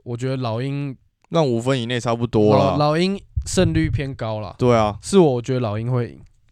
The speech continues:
Speaker 2: OK，那再来，Celtics 打公鹿，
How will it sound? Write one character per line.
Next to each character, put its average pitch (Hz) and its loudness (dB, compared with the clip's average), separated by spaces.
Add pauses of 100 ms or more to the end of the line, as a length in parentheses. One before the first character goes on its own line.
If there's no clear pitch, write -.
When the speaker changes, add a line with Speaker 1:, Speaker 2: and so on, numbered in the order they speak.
(300)
Speaker 2:
OK， 107 -2 (500)
那 117 -6
再 131 4
来， 95 -4 (140)
Celtics 135 2
打 95 -4
公 110 -4
鹿， 110 -4